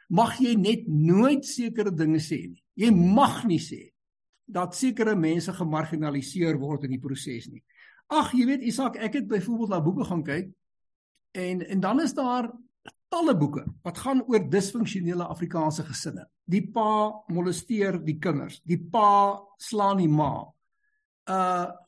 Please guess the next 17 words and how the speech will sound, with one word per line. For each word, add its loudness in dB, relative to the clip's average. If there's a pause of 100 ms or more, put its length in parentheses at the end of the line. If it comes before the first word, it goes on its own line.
(280)
die -2
pa 2
verkragt -2
self -6
sy -4
seun, 0
soos -4
byvoorbeeld -2
in -2
'n -4
pryswennende -2 (360)
jeugroman. -2 (340)
Nou, 4 (800)
ek -2
sê -2
net -4
gewoon, -2